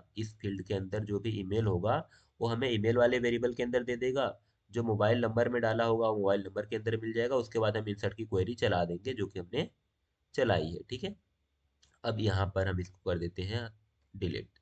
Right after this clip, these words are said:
ठीक है, control and S। तो अब डेटाबेस अगर इंसर्ट होगा तो किसकी सहायता से, हमारे फॉर्म की सहायता से। यहाँ पर हम फॉर्म में जो भी फिल करेंगे उसके हिसाब से हमारा डेटाबेस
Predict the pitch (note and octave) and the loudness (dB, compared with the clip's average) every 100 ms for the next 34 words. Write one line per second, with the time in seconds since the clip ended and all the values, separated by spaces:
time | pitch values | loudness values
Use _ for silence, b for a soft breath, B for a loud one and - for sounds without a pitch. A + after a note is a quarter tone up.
0 | _ _ _ _ _ _ _ _ _ _ | _ _ _ _ _ _ _ _ _ _
1 | _ - - A#2+ D3+ _ _ _ b b | _ -20 -12 -12 -12 _ _ _ b b
2 | b b _ F#2 F2 E2+ F2+ F#2 F#2 F#2+ | b b _ -6 -6 -4 -4 -4 -4 -6
3 | - - - - _ _ _ _ - B | -6 -8 -10 -16 _ _ _ _ -20 B
4 | B B - G#2+ A2+ B2 A#2+ A#2 A#2+ A#2+ | B B -12 -4 0 2 2 4 4 4
5 | A#2 A#2 A2 G#2+ G#2+ G#2 F#2+ G2 B2+ D#3 | 2 2 2 2 2 0 2 2 4 2
6 | - _ _ _ _ _ _ - A2 G#2+ | -2 _ _ _ _ _ _ -8 -4 -4
7 | A#2 A#2+ G#2+ G#2 A2+ A#2 C3 A2+ F#2 G2+ | -4 -2 0 4 4 2 -2 0 0 0
8 | - _ G#2 F#2 F2+ G2 F#2 E2 E2 E2 | -4 _ 2 4 0 -6 -2 -4 -2 -6
9 | - - _ _ G2 F#2+ G2 G#2 G2+ G2 | -6 -14 _ _ -2 -2 0 -2 -2 -2
10 | F#2+ G2+ G#2 G2+ G2+ G#2 G2+ G2+ F#2+ F#2+ | -2 -2 0 -2 -2 -6 -4 -2 0 0
11 | G#2+ B2 A2 G#2 G2 F2+ - G2 F2+ G2 | 0 -2 -2 -4 -2 -2 -2 -2 0 0
12 | F2+ E2+ E2+ F#2 A2+ | -2 -2 -2 -2 -6